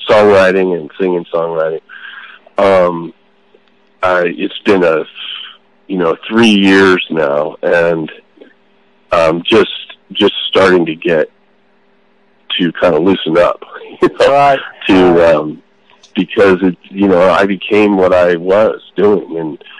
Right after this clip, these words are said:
Speaker 1: if you're playing a certain character for a long time, you kinda become that.
Speaker 2: Yeah, how
Speaker 1: Uh, I mean, it just seeps into your life and vice versa.
Speaker 2: You were on, you were on there on and off for, let's see,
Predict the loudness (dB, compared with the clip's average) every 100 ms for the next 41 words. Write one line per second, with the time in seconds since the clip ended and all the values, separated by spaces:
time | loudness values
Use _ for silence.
0 | _ -2 2 2 0 -2 0 2 2 0
1 | -4 -2 -2 -2 -4 0 0 -2 -4 -6
2 | -6 -4 -2 -2 -2 -2 -2 -6 -10 -10
3 | _ _ _ _ -14 -6 -6 -2 -2 -2
4 | -4 -14 _ _ -20 _ -20 _ -20 -20
5 | _ -6 -2 0 2 2 2 0 0 -2
6 | -2 -2 -2 0 0 0 0 0 2 2
7 | 2 -2 -4 -4 -4 -6 -2 -2 -2 -8
8 | -8 -10 -18 _ _ -12 -2 2 4 2
9 | 0 -8 -16 -8 -4 -4 -2 0 0 0
10 | -2 -2 0 0 0 -4 -6 -4 -4 -8
11 | _ _ _ _ _ _ _ _ -20 -18
12 | -18 -16 -14 -14 -16